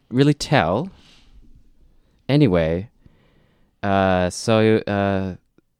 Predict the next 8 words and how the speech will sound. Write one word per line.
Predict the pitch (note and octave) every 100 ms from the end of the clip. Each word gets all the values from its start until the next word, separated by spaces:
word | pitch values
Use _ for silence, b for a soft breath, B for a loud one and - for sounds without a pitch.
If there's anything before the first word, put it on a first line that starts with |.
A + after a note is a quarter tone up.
| _ _ _ _ _ _ _ _ _ _ -
uh, | F2+ E2 E2
who | -
would, | A#2 E2+ -
who's | A2+ F#2
doing | F#2 D#2+
this | D#2 -
here? | F2+ D2+ D#2
Stephanie, | - A2+ A#2 A#2 A2+ G#2+